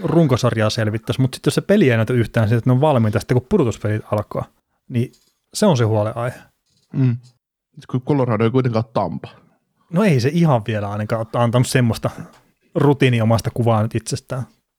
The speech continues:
Speaker 1: Tosi kaksi vuotta sitten, mitä taas Tampasta <laughs> juteltu, niin voisi olla vähän erityyppinen, mutta ne on nyt voittanut pari mestaruutta putkeen, niin niille annetaan löysää vähän eri tavalla kuin Coloradolle.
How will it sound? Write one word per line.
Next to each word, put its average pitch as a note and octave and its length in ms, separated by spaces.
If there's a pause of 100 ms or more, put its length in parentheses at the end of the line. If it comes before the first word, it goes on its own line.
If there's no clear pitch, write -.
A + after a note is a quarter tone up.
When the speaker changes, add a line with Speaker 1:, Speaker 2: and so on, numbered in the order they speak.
(160)
Speaker 1:
Tosi D3 380 (140)
kaksi - 260
vuotta D3 260
sitten, D3+ 260
mitä D#3 180
taas C#3+ 140
Tampasta D3+ 420 (100)
<laughs> E5 60
juteltu, E3+ 360
niin D3+ 120
voisi D3+ 220
olla D#3 140
vähän D3 260
erityyppinen, A2 680
mutta A2+ 300 (720)
ne G3 60
on C#3+ 40
nyt B2+ 140
voittanut D3 340
pari C#3+ 180
mestaruutta B2 500
putkeen, B2+ 400
niin C3 80
niille C3 160
annetaan B2+ 360
löysää A#2 360
vähän A2+ 200
eri A2 140
tavalla A2+ 240
kuin A#2 120
Coloradolle. A#2 480